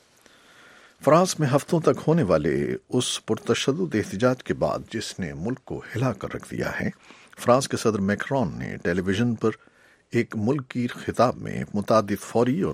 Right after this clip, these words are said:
طویل المدت اقدامات کا اعلان کیا ہے۔ ان میں کم سے کم اجرتوں میں اضافہ اور ٹیکس میں ان کٹوتیوں کو تیز رفتار کرنا ہے، جن کا مقصد نچلے طبقے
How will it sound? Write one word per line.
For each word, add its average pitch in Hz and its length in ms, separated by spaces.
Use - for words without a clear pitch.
طویل 104 340
المدت 92 640
اقدامات 76 500
کا - 160
اعلان 57 380
کیا - 280
ہے۔ - 100
ان 123 120
میں 131 260
کم 139 160
سے 139 180
کم 139 200
اجرتوں 110 400
میں 87 200
اضافہ 85 400
اور 82 180
ٹیکس - 420
میں 64 180
ان 123 160
کٹوتیوں 120 540
کو 78 440
تیز 104 280
رفتار 123 340
کرنا - 320
ہے، 98 120
جن 98 200
کا 90 120
مقصد 92 440
نچلے 80 300
طبقے - 380